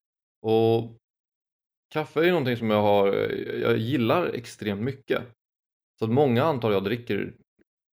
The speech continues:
ohiskliga mängder kaffe. Eh, men jag kan säga att jag dricker sällan över två koppar om dagen. Om jag dricker dubbel espresso kanske det blir max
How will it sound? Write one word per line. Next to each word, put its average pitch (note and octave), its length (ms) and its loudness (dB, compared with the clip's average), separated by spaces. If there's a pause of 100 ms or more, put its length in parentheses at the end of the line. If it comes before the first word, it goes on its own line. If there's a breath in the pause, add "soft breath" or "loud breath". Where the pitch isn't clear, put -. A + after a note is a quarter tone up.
(140)
ohiskliga A2 500 -4
mängder B2 440 0
kaffe. C#3+ 320 -4 (340)
Eh, G2+ 440 0
men G#2+ 120 -2
jag A#2 80 2
kan B2+ 100 -4
säga C#3 120 0
att A2+ 60 -2
jag A2+ 120 0
dricker C#3+ 240 -6
sällan B2 640 -4
över G#2 260 -2
två - 260 -6
koppar - 240 -6
om F#2+ 100 -2
dagen. F#2+ 260 -4 (1000)
Om G#2+ 280 -4
jag G#2+ 120 2
dricker A2+ 260 -6
dubbel A2+ 260 2
espresso A#2 460 -2
kanske A2+ 220 -4
det A2 40 -2
blir G2 480 0
max A2 680 -4